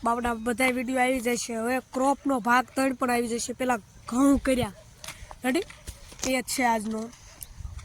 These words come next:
સરસ મજાનો ટોપિક. તો મિત્રો, પ્લીઝ, પ્લીઝ, પ્લીઝ સપોર્ટ કરો વાલા. પાંચ લાઈક તો આપો કરીબન. મારા એક વ્લોગમાં પાંચ લાઈક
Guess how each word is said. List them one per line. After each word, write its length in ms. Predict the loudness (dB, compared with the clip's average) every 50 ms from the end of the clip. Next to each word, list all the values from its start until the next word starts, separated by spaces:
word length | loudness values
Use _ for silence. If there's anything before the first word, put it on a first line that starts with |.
| -18 -20 -20 -20 -20
સરસ 320 | -12 -8 -8 -8 -8 -8
મજાનો 300 | -8 -6 -6 -6 -8 -8
ટોપિક. 400 | -8 -4 -4 -4 -4 -4 -8 -8 -6 -6 -6 -8 -10 -20 -20 -18 -18 -18 -16 -16 -18 -18 -18 -20 -20 -20 -20 -20 -20 -20 -18 -10
તો 60 | -8 -6
મિત્રો, 460 | -4 -2 -2 -2 -2 -2 -2 -6 -8 -12 -18 -20 -20 -16 -6
પ્લીઝ, 380 | -2 2 2 2 2 0 -2 -4 -4
પ્લીઝ, 320 | -2 0 0 0 0 -4 -10 -10 -4
પ્લીઝ 240 | 0 0 0 0 0 -4 -8
સપોર્ટ 320 | -8 -6 -6 -8 -8 -4
કરો 260 | -4 -2 0 0 0
વાલા. 220 | 2 2 0 0 -2 -4 -18 -10 0
પાંચ 340 | 2 6 6 6 4 2 0
લાઈક 240 | 4 4 4 4 2 -2 2
તો 60 | 4
આપો 320 | 4 4 4 2 0 -2
કરીબન. 460 | -2 -2 -4 -4 -2 -2 -2 -4 -4 -6 -16 -20 -20 -20 -20 -20 -20 -20 -20 -18 -16 -16 -16 -12 -14 -14 -10 -4 0
મારા 220 | 2 6 6 6
એક 300 | 6 6 2 0 0 0
વ્લોગમાં 680 | 0 0 0 0 0 2 2 2 2 2 2 2 2
પાંચ 440 | 2 2 4 6 6 4 4 0 0
લાઈક 300 | 0 2 2 2 2